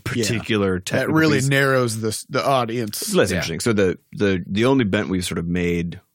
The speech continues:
Speaker 1: only slightly, I think, is just
Speaker 3: Just to
Speaker 1: to
Speaker 3: keep
Speaker 1: include
Speaker 3: things high
Speaker 1: more,
Speaker 3: level.
Speaker 1: well, include more life story stuff too.
Speaker 3: Yeah.
Speaker 1: 'Cause it's just fun.
Speaker 3: Well, and, but,
Speaker 1: Talk
Speaker 3: and
Speaker 1: about ghost peppers.
Speaker 3: <laughs> Right. But keep things focused on sort of, uh, yeah, life experience, but, but then design intent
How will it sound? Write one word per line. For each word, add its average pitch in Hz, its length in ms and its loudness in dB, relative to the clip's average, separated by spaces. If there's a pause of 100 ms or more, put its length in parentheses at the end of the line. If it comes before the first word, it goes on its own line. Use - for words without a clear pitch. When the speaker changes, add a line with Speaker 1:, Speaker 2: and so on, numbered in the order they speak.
Speaker 1:
only 90 240 -4
slightly, 87 400 -4
I 80 60 -6
think, 80 180 -10
is 82 140 -8
just 87 160 -6
Speaker 3:
Just - 0 -
to - 60 -4
Speaker 1:
to - 80 -2
Speaker 3:
keep - 80 -10
Speaker 1:
include 95 100 -2
Speaker 3:
things 90 160 -2
high 87 140 -2
Speaker 1:
more, - 80 -4
Speaker 3:
level. 92 220 -12 (180)
Speaker 1:
well, 160 180 2
include 113 320 0
more 87 160 -2
life 76 180 -6
story - 280 -10
stuff - 220 -14
too. - 160 -14 (360)
Speaker 3:
Yeah. 180 160 -4
Speaker 1:
'Cause - 180 -8
it's 85 100 -10
just - 200 -12
fun. - 320 -12
Speaker 3:
Well, 202 120 4
and, 139 260 -2
but, 135 180 -2
Speaker 1:
Talk - 100 -2
Speaker 3:
and - 40 0
Speaker 1:
about 90 120 -2
ghost 92 240 -2
peppers. 95 380 -4 (100)
Speaker 3:
<laughs> 117 320 -4
Right. 127 240 -4 (100)
But 160 140 2
keep 190 120 0
things 170 180 2
focused 139 380 0
on 117 200 0
sort 107 220 -6
of, 85 200 -12 (380)
uh, 62 360 -8 (100)
yeah, 101 140 -8 (180)
life 131 320 0
experience, 131 540 0
but, 110 380 -6
but 117 140 -6
then 101 240 -4
design 107 480 -4
intent 87 540 -10